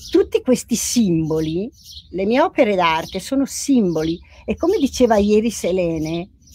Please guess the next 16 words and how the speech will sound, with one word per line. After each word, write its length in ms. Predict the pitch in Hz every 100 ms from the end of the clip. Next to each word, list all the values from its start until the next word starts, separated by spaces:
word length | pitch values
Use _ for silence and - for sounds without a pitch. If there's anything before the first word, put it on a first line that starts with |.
| - - -
non 220 | 208 214 220
c'è 200 | - 247
nessuna 540 | 247 - - 247 254
spiegazione. 1040 | - - 233 196 170 - 214 208 185 147 - - -
Se 200 | - 285
voi 160 | 302 427
le 100 | 427
guardate, 580 | 254 233 190 175 - - - - - _ _
parlano 680 | 320 403 427 247 220 190 196
al 140 | 214
vostro 460 | 254 339 - 233 220
cuore, 300 | 262 339 262
alla 160 | 208
vostra 380 | 214 - - 208
anima, 520 | 220 294 247 202 160 - - -
direttamente, 1400 | 190 233 392 427 - - 269 233 311 285 202 - 180